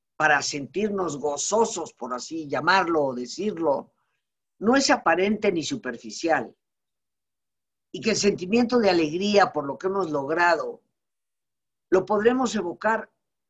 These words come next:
toda la vida cuando recordamos el motivo que nos llevó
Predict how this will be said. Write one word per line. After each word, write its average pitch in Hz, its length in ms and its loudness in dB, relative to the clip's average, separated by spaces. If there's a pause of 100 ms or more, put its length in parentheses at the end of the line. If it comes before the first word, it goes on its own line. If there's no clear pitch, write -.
(100)
toda 247 380 8
la 175 140 8
vida 160 500 -2 (1200)
cuando 180 300 0
recordamos 190 800 0
el 170 180 2
motivo 202 560 2
que 156 100 -6
nos 147 200 -8
llevó 170 480 -2